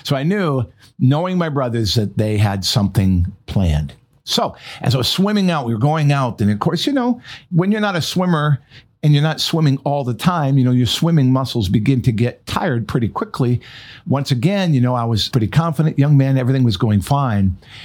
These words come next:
And so as I get closer to Gungi, I remember dipping my head down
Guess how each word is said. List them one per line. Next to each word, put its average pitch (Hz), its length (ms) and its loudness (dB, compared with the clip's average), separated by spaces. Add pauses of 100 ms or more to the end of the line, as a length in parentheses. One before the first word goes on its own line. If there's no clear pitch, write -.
(260)
And 147 180 0
so - 280 -2
as 147 160 0
I 120 80 0
get 175 320 -2
closer - 640 -2 (640)
to 117 120 0
Gungi, 107 600 -2 (720)
I 120 100 0
remember 202 360 0
dipping 180 420 0
my 127 500 2
head 165 260 0
down 90 460 2